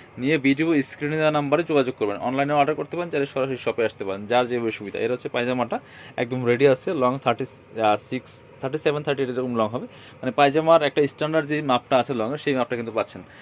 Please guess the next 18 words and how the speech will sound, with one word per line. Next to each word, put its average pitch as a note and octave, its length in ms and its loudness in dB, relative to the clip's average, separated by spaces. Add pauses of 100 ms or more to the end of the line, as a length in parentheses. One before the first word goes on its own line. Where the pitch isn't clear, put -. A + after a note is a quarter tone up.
(220)
এটা C#3 140 -2
হচ্ছে D3+ 160 -2
আপনার E3 220 -2 (200)
দুপাট্টাটা, C3+ 480 -2
সুন্দর C#3+ 300 -4
দুপাট্টা C3+ 380 -2
পাচ্ছেন, C#3+ 300 -8
বড় A2+ 220 2
দুপাট্টা, F2+ 400 -8
all G#2+ 120 -4
over A#2+ 120 -2
দুপাট্টায় C3+ 360 -8
কাজ B2+ 160 -6
করা G#2 140 -4
আছে। G2+ 100 -10
প্রাইস A#2+ 260 -2
দিচ্ছি C3 220 -12
মাত্র C3 440 -6